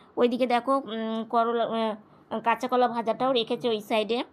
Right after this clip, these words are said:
আর এ-, এই যে দেখো কোয়াশ, অল্প কোয়াশ ছিল, কোয়াশ আলু,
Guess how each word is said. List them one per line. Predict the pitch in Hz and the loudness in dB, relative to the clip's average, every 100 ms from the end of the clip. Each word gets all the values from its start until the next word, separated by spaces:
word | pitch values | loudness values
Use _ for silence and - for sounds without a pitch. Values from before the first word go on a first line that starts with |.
| _ - - - | _ -20 -20 -2
আর | 226 220 220 208 | 2 4 4 2
এ-, | - 233 226 226 | 0 2 2 2
এই | 180 233 | 2 2
যে | 254 | 4
দেখো | 240 233 247 | 2 2 -2
কোয়াশ, | - 247 254 254 294 - - - - - | -2 2 6 8 6 0 -16 -20 -2 6
অল্প | 254 254 | 6 6
কোয়াশ | 277 254 240 240 | 0 4 4 2
ছিল, | - 277 | 0 0
কোয়াশ | 302 247 240 240 226 | 0 4 4 4 2
আলু, | 233 | 2